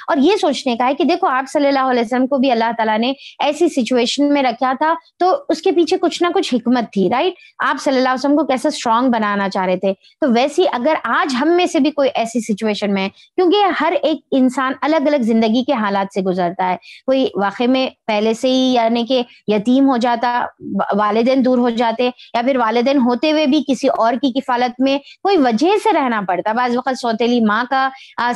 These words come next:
सामना होता है, बाज़ वक़्त दादा या फिर, अ, मामू या चचा के घर में पढ़ाई की वजह से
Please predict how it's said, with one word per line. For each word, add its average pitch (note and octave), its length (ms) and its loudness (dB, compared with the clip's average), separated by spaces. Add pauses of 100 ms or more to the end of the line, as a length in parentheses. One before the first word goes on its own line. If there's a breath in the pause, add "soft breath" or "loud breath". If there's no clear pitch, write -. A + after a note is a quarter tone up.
सामना A#3+ 260 0
होता A#3 240 -2
है, A#3 100 2
बाज़ A3 280 0
वक़्त A3+ 180 -2
दादा G#3+ 400 0
या G#3+ 180 2
फिर, A3 260 -2 (220)
अ, A3+ 140 2
मामू A#3 400 2
या A3+ 140 2
चचा A3+ 320 -2
के A#3+ 160 -2
घर A3+ 180 0
में A#3 140 0
पढ़ाई A3 360 -2
की D#4 140 2
वजह D4 240 2
से D4 320 0